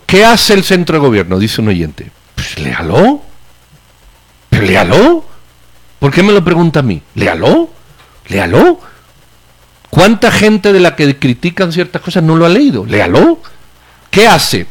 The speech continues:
Pero léalo. ¿Por qué pone "qué hace" y no lo lee y afirma lo que hace? Porque pareciera que la discusión es banal. "No,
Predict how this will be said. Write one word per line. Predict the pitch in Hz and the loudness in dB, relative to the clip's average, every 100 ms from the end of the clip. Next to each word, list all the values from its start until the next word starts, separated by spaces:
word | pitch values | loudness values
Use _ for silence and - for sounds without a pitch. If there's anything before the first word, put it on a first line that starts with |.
| - | -4
Pero | 139 117 | -2 0
léalo. | 113 101 143 311 330 - _ - - - - - | 2 2 2 2 0 -10 _ -20 -20 -20 -10 -4
¿Por | 143 | -2
qué | 165 214 | 0 0
pone | 220 208 196 | 2 2 2
"qué | - 139 | 2 0
hace" | 90 - - - - - - _ - | 0 -6 -14 -18 -20 -20 -20 _ -4
y | 175 | 0
no | 165 | 2
lo | 156 | 4
lee | 117 90 - - - _ _ _ _ | 4 0 -4 -16 -20 _ _ _ _
y | 151 | 0
afirma | 151 - 185 160 147 | 0 0 0 2 2
lo | 135 | 0
que | 127 | -2
hace? | 151 - - - _ _ _ _ _ | -8 -10 -18 -20 _ _ _ _ _
Porque | 127 127 135 | -4 0 -2
pareciera | - 107 98 - 123 156 202 | 0 0 0 0 2 2 2
que | 202 170 - - | 0 0 -4 -6
la | 131 131 | -2 0
discusión | 120 - 113 - 156 | 0 -4 -4 -2 0
es | 165 156 | -2 0
banal. | 131 117 135 101 - - | 0 0 0 -2 -6 -6
"No, | 180 254 | 0 0